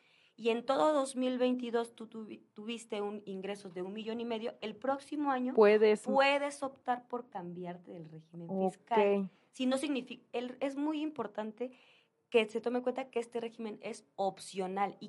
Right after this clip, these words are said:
Speaker 1: que siempre se va a adecuar a las necesidades de la empresa, porque en este régimen no existen las deducciones,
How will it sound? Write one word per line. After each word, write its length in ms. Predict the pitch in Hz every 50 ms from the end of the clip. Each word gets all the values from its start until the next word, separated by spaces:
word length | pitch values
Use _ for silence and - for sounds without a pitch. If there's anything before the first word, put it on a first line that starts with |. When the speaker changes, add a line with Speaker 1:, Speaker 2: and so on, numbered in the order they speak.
| -
Speaker 1:
que 120 | - 208 208
siempre 720 | - - - - 254 269 269 277 277 269 - 294 320 - - _ _ _ _
se 180 | - - 208 196
va 120 | 185 196
a 20 | 202
adecuar 480 | 202 214 208 - - 208 202 214 - -
a 100 | - 175
las 180 | 170 160 160 160
necesidades 520 | 160 156 - 156 156 156 156 156 156 - 156
de 100 | 185 185
la 80 | 190
empresa, 460 | 196 208 202 247 247 240 - - - - _ _ _ _ _ _ _ _ _ _ -
porque 680 | 240 240 233 240 240 233 233 - - 254 254 254 - -
en 240 | - 208 214 220 226
este 260 | 226 254 247 - 285
régimen 500 | 262 254 254 254 254 247 240 233 240 247 247
no 260 | - 190 196 202 202
existen 500 | 202 208 202 - 202 185 - - 185 185
las 140 | 180 175 175
deducciones, 720 | 170 180 175 185 175 - - - 233 226 214 208 170 156 -